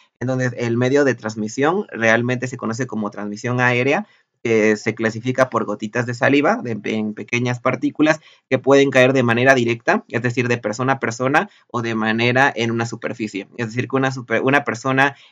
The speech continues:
que esté enferma o que esté contagiada o que sea portadora, estornude o deje saliva. De hecho, cuando hablamos es de dejar saliva en una parte de sea la mesa, un lapicero, el propio celular, que se puede después una persona traer a sus manos, eh, la, a la boca,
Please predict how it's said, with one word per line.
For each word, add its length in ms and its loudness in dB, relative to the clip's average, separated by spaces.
que 100 -4
esté 200 -4
enferma 540 2
o 100 2
que 80 -8
esté 200 -6
contagiada 560 2
o 80 -2
que 80 -10
sea 220 -2
portadora, 720 0
estornude 880 2
o 120 2
deje 200 0
saliva. 480 0
De 80 0
hecho, 180 -4
cuando 200 -4
hablamos 340 -2
es 140 -10
de 160 -4
dejar 320 -6
saliva 460 0
en 180 -2
una 300 0
parte 400 0
de 100 -4
sea 220 0
la 100 -4
mesa, 320 -4
un 120 -6
lapicero, 500 0
el 100 -2
propio 320 -2
celular, 540 0
que 160 -2
se 120 -8
puede 420 2
después 400 -2
una 180 0
persona 340 -6
traer 460 2
a 140 -4
sus 240 -18
manos, 480 -2
eh, 380 0
la, 120 -2
a 80 4
la 160 0
boca, 440 0